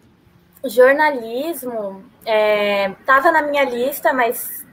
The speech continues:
eu sou muito confusa. Eu sou muito confusa e eu acho que eu sou muito diversa. Tipo, eu me interesso por vários assuntos. Então, eu tinha, eu tinha, ai, pedagogia, história, ficou pau a pau com jornalismo na hora de me inscrever.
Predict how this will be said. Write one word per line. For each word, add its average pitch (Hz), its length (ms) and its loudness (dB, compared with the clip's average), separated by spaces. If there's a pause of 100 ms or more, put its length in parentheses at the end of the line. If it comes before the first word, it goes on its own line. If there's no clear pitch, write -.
eu 240 200 2
sou 262 180 4
muito 269 220 -4
confusa. 320 840 2
Eu 277 80 6
sou 330 160 4
muito 370 200 -6
confusa 330 600 2
e 277 60 10
eu 277 100 8
acho 294 200 2
que 349 60 0
eu 330 60 2
sou 339 160 0
muito 339 220 -4
diversa. 320 560 0
Tipo, - 220 -2
eu 247 40 4
me 269 80 -6
interesso 294 500 0
por 302 180 -8
vários 320 340 0
assuntos. 233 720 -6 (600)
Então, 311 400 2
eu 320 60 2
tinha, 370 300 -4 (220)
eu - 80 -2
tinha, 381 260 -8 (160)
ai, 302 160 -2
pedagogia, 226 1080 0 (240)
história, 214 680 2
ficou 240 320 -2 (100)
pau 277 200 6
a 269 40 2
pau 240 300 4
com 254 120 -4
jornalismo 220 720 -4
na 202 100 -6
hora 202 140 0
de 208 120 -12
me 214 80 -14
inscrever. 208 720 -2